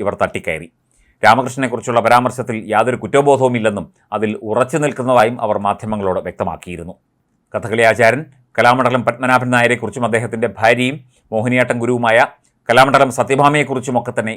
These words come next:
ഇവർ നിരവധി പരാമർശങ്ങൾ നടത്തിയിരുന്നു. പത്മനാഭൻ നായർ മോശം നടനാണെന്നും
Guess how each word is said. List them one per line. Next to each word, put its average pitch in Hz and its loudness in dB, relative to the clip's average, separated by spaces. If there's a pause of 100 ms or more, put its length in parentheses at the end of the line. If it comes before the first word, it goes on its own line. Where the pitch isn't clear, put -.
ഇവർ 104 0 (400)
നിരവധി 117 2
പരാമർശങ്ങൾ 113 2
നടത്തിയിരുന്നു. 107 -6
പത്മനാഭൻ 123 2
നായർ 110 4
മോശം 123 -2
നടനാണെന്നും 117 0